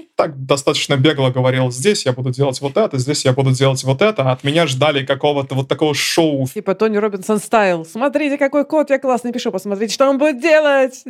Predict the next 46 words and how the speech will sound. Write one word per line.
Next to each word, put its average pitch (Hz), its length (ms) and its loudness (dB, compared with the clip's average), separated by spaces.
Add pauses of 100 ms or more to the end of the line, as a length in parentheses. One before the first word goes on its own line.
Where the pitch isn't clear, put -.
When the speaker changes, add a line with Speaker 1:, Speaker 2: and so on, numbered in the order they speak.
Speaker 1:
А, - 120 2
Speaker 2:
Ничего 262 280 0
Speaker 1:
ребята, 156 560 2
Speaker 2:
себе. 294 100 2
<laughs> 165 300 2
Speaker 1:
сейчас 180 420 0
я 165 80 4
надеваю 165 540 2
своё 170 340 2
сомбреро, 175 760 2
и 156 100 0
мы 170 120 2
начинаем, 165 640 0
понимаешь? 143 640 0
Вот, 147 220 -2
вот 160 200 0
так 170 220 0
это 131 80 -2
должно 143 320 0
было 160 220 2
быть. 269 320 -2
И 147 120 -8
в 139 220 -2
итоге 135 480 0 (220)
они 151 180 2
сказали, 147 400 0
что 139 580 0
это 131 580 0
очень 139 260 -2
тяжёлый 139 340 0
выбор, 139 320 2
но 135 100 2
мы 139 200 0
не 135 100 -2
можем 135 340 2
Гизмо 127 280 0
взять, 139 260 0
потому 131 240 0
что 139 160 -4
нам 135 240 0
кажется, 143 400 -2
что 131 160 -4
когда 135 220 2
он 131 100 -2
будет 127 240 -2
работать, 139 520 0